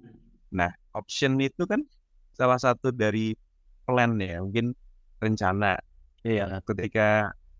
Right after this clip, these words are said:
Speaker 1: kemarin, eh, contohnya kamu ngasih, apa, marshal gitu,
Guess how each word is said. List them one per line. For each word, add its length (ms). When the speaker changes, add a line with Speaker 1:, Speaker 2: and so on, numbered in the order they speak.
Speaker 1:
kemarin, 560
eh, 80
contohnya 480
kamu 480
ngasih, 400
apa, 320
marshal 560
gitu, 240